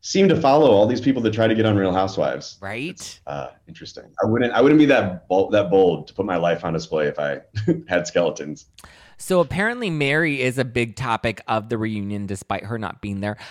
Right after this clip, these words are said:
Speaker 2: Do you think it was dumb for her not to show up?
Speaker 1: I mean, dumb in the sense, especially, well, if she didn't wanna have to answer to any of those questions, 'cause Andy would have said eventually,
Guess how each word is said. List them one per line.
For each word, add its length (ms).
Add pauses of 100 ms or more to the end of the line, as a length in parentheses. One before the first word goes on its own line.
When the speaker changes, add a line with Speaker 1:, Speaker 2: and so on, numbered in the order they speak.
(200)
Speaker 2:
Do 120
you 100
think 240
it 60
was 180
dumb 240
for 140
her 100
not 220
to 80
show 220
up? 260 (1400)
Speaker 1:
I 60
mean, 220
dumb 300
in 80
the 180
sense, 380
especially, 400
well, 480
if 100
she 120
didn't 140
wanna 120
have 100
to 140
answer 380
to 180
any 120
of 60
those 140
questions, 440
'cause 120
Andy 300
would 200
have 140
said 200
eventually, 640